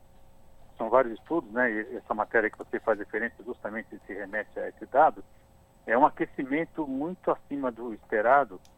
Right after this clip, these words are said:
dos oceanos. E isso é muito preocupante, né? Qualquer pessoa que, você pegar um, uma, uma tigela, né, botar água na tua casa, botar no fogão, sabe, quando começar a aquecer a água,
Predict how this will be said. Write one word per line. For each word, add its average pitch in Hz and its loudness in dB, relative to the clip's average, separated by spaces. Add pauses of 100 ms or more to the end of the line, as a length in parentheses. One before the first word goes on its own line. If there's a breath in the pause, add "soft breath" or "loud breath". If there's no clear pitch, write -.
(440)
dos 139 -8
oceanos. 117 0 (640)
E 240 -6
isso - -4
é 175 4
muito 160 -6
preocupante, 135 -2
né? 107 -4
Qualquer 135 0
pessoa - 0
que, 110 -4 (120)
você 127 -2
pegar 127 2
um, 113 -2
uma, 104 -4 (500)
uma 110 0
tigela, 113 4
né, 107 -2
botar 123 4
água 123 2
na 123 2
tua 120 2
casa, 101 2
botar 101 0
no 127 -2
fogão, 113 -2
sabe, 127 -6
quando - -6
começar 131 4
a 110 2
aquecer 107 -2
a 123 8
água, 101 2